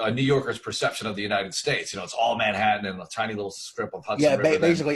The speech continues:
Speaker 2: e-, basically everything that is not East Coast time, they
Speaker 1: Yeah,
Speaker 2: could care
Speaker 1: it's
Speaker 2: less.
Speaker 1: Right. It's like L A, Chicago, New York, and there's nothing else in the country.
Speaker 2: Exactly.
Speaker 1: So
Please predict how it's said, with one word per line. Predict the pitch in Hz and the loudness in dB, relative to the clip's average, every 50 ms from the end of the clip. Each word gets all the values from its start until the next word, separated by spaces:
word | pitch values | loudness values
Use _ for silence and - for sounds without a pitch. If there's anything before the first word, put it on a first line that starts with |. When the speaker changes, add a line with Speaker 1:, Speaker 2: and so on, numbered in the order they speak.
| - | 2
Speaker 2:
e-, | 151 160 151 - | 2 2 2 2
basically | 160 175 170 165 151 143 127 147 | 2 0 0 0 -2 -2 0 0
everything | 160 175 170 175 170 - - 170 165 165 160 151 135 | 0 2 2 0 -2 0 0 -2 -2 -2 -2 -4 -4
that | 123 123 117 | -2 -2 -4
is | 120 113 98 101 | -4 -6 -8 -8
not | 98 104 127 143 143 - - - | -6 -4 -2 -2 -2 -4 -6 -12
East | - 139 127 - - | -12 -10 -10 -8 -6
Coast | - 139 127 123 - | -6 -6 -6 -6 -6
time, | - 139 135 135 131 135 131 127 127 127 123 123 120 - _ _ _ _ _ _ _ - | -4 -4 -2 -2 -2 -2 -2 -4 -4 -6 -8 -10 -12 -16 _ _ _ _ _ _ _ -4
they | 101 98 117 | -2 0 0
Speaker 1:
Yeah, | 127 | 0
Speaker 2:
could | 123 113 101 - | 0 -4 -8 -6
care | - - 117 | -4 -2 -2
Speaker 1:
it's | 104 95 95 | 0 0 -2
Speaker 2:
less. | 90 - - _ - - - - - 110 | -4 -4 -6 _ -14 -12 -12 -10 -8 -4
Speaker 1:
Right. | 117 117 85 80 - | -2 -2 -2 -2 -2
It's | 120 117 110 - - | -4 -4 -4 0 0
like | 127 117 110 107 - - | 0 0 0 -2 -2 2
L | 123 135 147 156 147 | 4 4 6 6 6
A, | 139 135 135 135 131 | 6 6 6 4 4
Chicago, | 127 - 123 110 117 120 117 113 104 107 110 107 | 2 0 -2 0 2 2 2 2 2 0 -4 -4
New | 98 101 | -2 -2
York, | 98 95 95 92 90 87 - - - | -2 -2 -2 -4 -4 -6 -8 -12 -10
and | 92 90 87 | -10 -8 -8
there's | 87 85 82 98 | -8 -8 -6 -4
nothing | 104 90 - 98 90 | -4 -4 -4 -6 -8
else | 82 76 - | -8 -8 -12
in | 78 73 | -14 -16
the | - | -16
country. | - - - - 127 123 120 120 117 110 | -18 -20 -16 -10 -8 -8 -6 -6 -6 -6
Speaker 2:
Exactly. | 107 101 98 104 110 | -6 -8 -8 -6 -2
Speaker 1:
So | - 143 135 123 110 107 98 98 - - | 2 4 4 4 4 2 -2 -4 -6 -12